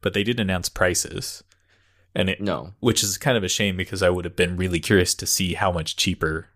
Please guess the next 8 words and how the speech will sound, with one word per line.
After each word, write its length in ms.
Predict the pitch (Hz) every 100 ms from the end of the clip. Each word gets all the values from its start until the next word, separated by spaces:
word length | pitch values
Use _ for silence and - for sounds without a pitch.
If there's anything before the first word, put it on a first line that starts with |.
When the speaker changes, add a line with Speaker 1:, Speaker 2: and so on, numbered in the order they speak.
| _ -
Speaker 1:
the 140 | -
all 160 | 151 90
digital 380 | 82 80 - -
one 160 | - -
is 460 | - 131 - - _ _ _ _ _ _ _
than 180 | - 87
the 80 | 85
disc 300 | - -